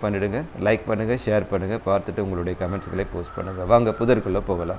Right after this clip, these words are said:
முதல் கேள்வி, இடமிருந்து வலம்.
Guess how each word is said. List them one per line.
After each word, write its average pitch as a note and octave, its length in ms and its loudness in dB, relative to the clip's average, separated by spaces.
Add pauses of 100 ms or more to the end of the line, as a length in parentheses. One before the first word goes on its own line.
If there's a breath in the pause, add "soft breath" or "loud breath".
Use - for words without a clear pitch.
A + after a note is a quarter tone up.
(880 loud breath)
முதல் B2 340 6
கேள்வி, G2+ 440 2 (760)
இடமிருந்து G#2 540 4
வலம். E2+ 220 -2